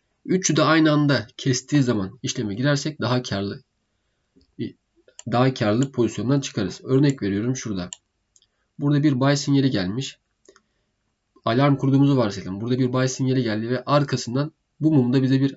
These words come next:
alarm çaldı. Ve zaten bu mumda görüyoruz ki üç tane indikatörümüz de birbirini doğruluyor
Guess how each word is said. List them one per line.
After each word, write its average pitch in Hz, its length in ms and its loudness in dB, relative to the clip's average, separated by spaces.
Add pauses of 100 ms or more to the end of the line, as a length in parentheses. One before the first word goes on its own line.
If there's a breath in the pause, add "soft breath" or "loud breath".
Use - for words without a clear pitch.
alarm 120 320 2
çaldı. - 300 -8
Ve 110 100 -8
zaten 127 440 -2
bu 143 60 2
mumda 131 480 0
görüyoruz 123 520 2
ki - 200 -8 (680 soft breath)
üç 160 200 -2
tane 101 260 -2
indikatörümüz 135 600 2
de 131 120 2
birbirini 123 380 2
doğruluyor 131 480 0